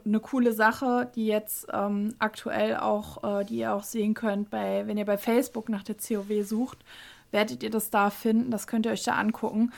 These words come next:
Das haben die jetzt im Sommer halt, äh, aufgenommen in so einer alten Lagerhalle. Und ja, das ist eine Mehrteiler. Also da, da kann man auf jeden Fall gut zugucken. Fand ich, war sehr gut gemacht, hatte ein sehr cooles Flair. Und, ähm,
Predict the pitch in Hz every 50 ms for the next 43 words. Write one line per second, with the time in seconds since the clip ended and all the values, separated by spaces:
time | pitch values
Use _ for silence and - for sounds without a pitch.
0 | - - - - - 196 - 220 208 214 220 214 214 214 - - 214 196 214 214
1 | 220 226 226 214 220 214 208 202 202 - - - - 202 196 196 - - 220 226
2 | 220 - - 254 240 247 247 247 247 262 269 277 - _ _ _ _ _ _ _
3 | _ _ _ _ _ _ _ - - - 202 196 220 202 185 185 180 202 196 -
4 | - 214 190 180 180 185 202 226 220 220 208 214 208 208 208 208 208 208 - -
5 | - - - _ _ _ 202 190 190 190 190 185 180 - - - 180 175 196 196
6 | 202 214 202 - - 202 185 190 190 190 185 180 190 190 - 175 170 165 165 170
7 | 165 160 165 175 - 185 180 185 175 185 185 185 185 185 - - - - 202 196
8 | 202 208 202 - - - 208 202 - - 196 185 190 196 190 - - - 226 -
9 | - 226 214 - 214 208 196 - 214 208 208 208 - - - - - 208 190 208
10 | 220 220 208 226 247 254 262 269 277 254 - 254 226 214 220 269 359 - - -
11 | - - - 226 220 - 240 214 208 202 220 233 220 226 226 - - 240 214 214
12 | - - - - 233 226 226 247 254 285 311 311 - - - - - - - -
13 | - _ _ - - 214 220 220 220 220 220 - - - 208 208 202 202 202 202
14 | 202 202 208 208 214 -